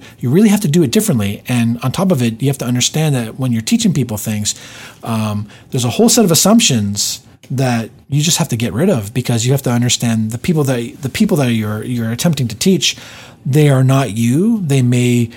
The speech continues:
have certain aspects of yourself, but, um,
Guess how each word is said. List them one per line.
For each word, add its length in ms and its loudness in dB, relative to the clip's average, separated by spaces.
have 180 0
certain 280 0
aspects 580 0
of 180 -4
yourself, 760 -4
but, 360 -2
um, 360 -4